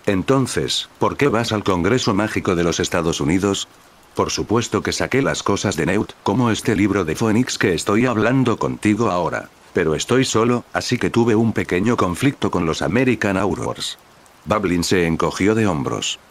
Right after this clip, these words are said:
Punto, punto, punto. "Entonces, el relámpago de ahora fue la magia liberada por balbuceo. Cuando estaba sin aliento, ¿también estaba luchando contra los aurores?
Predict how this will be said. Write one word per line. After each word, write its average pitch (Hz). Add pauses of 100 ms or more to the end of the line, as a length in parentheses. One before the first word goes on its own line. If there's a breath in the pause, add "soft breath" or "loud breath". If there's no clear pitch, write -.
(100)
Punto, 113
punto, 107
punto. 69 (200)
"Entonces, 101
el 101
relámpago 90
de 73
ahora 104
fue 101
la 82
magia 87
liberada 90
por 82
balbuceo. 85 (480)
Cuando 95
estaba 127
sin 117
aliento, 104 (100)
¿también 95
estaba 110
luchando 107
contra 90
los 87
aurores? 98